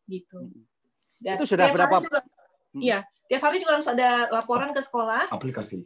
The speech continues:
Speaker 1: Ya, ada
Speaker 3: Ya.
Speaker 1: lewat aplikasi
Speaker 2: Hmm.
Speaker 1: kesehatan mereka sehari-harinya gimana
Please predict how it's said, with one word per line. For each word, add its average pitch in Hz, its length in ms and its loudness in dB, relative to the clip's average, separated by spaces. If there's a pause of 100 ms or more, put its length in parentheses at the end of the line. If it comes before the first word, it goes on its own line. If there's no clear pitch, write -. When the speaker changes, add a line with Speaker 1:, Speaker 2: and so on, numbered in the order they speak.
Speaker 1:
Ya, 185 260 -8
ada 214 240 -4
Speaker 3:
Ya. 180 120 -10
Speaker 1:
lewat 226 200 0
aplikasi 233 840 -8
Speaker 2:
Hmm. 233 320 -6
Speaker 1:
kesehatan 240 500 -4
mereka 247 300 -4
sehari-harinya 254 640 -6
gimana 175 380 -10